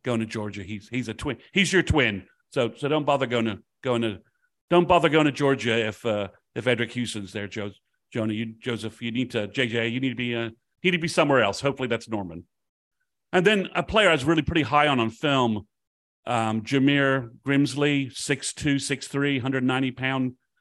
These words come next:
D B, could be a safety, could be a corner from Tampa Catholic.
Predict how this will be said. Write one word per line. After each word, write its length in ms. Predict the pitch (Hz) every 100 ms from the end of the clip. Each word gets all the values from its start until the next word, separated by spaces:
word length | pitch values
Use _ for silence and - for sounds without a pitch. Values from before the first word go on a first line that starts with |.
| _ -
D 160 | 135
B, 380 | 120 131 131 127
could 120 | 127
be 100 | 113
a 40 | 110
safety, 500 | - 135 127 139 127
could 120 | 123
be 100 | 117
a 40 |
corner 360 | - 139 135 131
from 180 | 127 113
Tampa 300 | 131 123 123
Catholic. 500 | 139 131 135 147